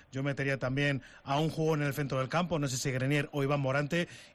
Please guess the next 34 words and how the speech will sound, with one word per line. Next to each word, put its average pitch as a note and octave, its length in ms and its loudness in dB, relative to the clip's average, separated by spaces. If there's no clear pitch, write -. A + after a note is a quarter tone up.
y A2+ 80 -4
yo B2+ 100 0
pondría B2+ 360 0
a - 40 2
Arana D3 260 2
porque B2 220 -4
me A2+ 100 -2
da A#2+ 120 0
muchas B2 340 -2
más, C3 300 0
eh, A#2 800 0
capacidad D3+ 480 0
ofensiva D#3 420 0
y D3 60 2
de C#3+ 60 0
disparo D#3 380 0
que B2+ 120 -2
Ekain. D3 320 0
Pero D3 180 0
fíjate A3+ 300 0
lo G#3+ 100 2
que F#3 100 -2
os F3+ 120 0
voy G3 100 2
a F#3 40 4
decir, F3 340 0
<laughs> B2 120 -6
a F3 60 0
mí F#3+ 140 0
Ekain A#3 420 0
lo D#3+ 220 2
que F#3 100 0
ha G#3 80 4
hecho, B3+ 460 -2